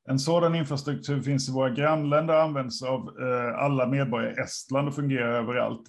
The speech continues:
Det delar A P I och system med Finland för att få tillgång till interoperabilitet, öppen källkod med mer. Jobbar digg för att få en sådan infrastruktur på plats i Sverige?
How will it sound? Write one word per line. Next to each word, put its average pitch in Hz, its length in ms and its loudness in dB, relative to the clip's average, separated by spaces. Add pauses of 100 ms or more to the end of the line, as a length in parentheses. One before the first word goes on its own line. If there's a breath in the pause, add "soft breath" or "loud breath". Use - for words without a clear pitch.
Det 135 100 -2
delar 120 460 2
A 117 100 -2
P 131 60 -2
I 151 320 2
och 135 120 -2
system 127 500 -2
med 117 120 -4
Finland 113 600 0
för 123 60 -6
att 113 80 -8
få 117 80 -10
tillgång 110 380 -6
till 110 100 -4
interoperabilitet, 110 1200 -4
öppen 123 220 -4
källkod 113 440 -4
med 110 100 -4
mer. 113 200 -4 (280 soft breath)
Jobbar 147 300 2
digg 156 420 0
för 143 140 0
att 135 120 -4
få 139 120 -2
en 131 80 2
sådan 135 360 0
infrastruktur 123 600 -4
på 117 140 -10
plats 123 380 -4
i 147 40 -4
Sverige? 151 540 -2